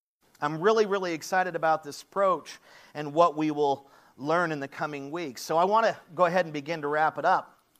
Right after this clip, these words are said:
Maybe I'm getting done a little earlier today, and that's okay.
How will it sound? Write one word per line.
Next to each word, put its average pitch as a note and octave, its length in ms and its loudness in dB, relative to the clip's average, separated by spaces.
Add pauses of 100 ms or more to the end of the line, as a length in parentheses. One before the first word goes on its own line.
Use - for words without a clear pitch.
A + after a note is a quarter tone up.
(1700)
Maybe D#3+ 220 -4
I'm D#3 100 0
getting C#3 260 -6
done C#3+ 140 -6
a D3 60 -4
little C3+ 200 -4
earlier C#3 440 -6
today, A#2+ 340 -6
and C3+ 100 -10
that's C#3+ 220 -12
okay. A2 540 -12